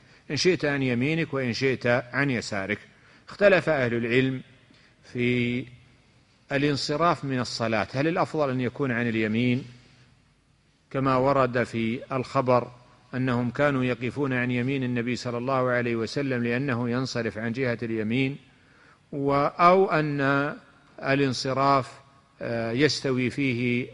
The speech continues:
ما كان عن اليمين وما كان عن الشمال؟ هذا من مواطن الخلاف،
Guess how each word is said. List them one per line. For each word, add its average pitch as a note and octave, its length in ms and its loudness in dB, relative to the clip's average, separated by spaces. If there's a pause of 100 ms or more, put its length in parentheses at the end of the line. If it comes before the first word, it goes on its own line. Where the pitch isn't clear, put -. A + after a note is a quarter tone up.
(140)
ما B2 180 2
كان C3+ 280 0
عن B2 220 0
اليمين A#2+ 420 0
وما A2+ 280 0
كان B2 280 -2
عن A2+ 240 -2
الشمال؟ A2+ 680 0 (1040)
هذا D#3+ 200 4
من C#3 200 2
مواطن B2 460 2
الخلاف، G#2 720 0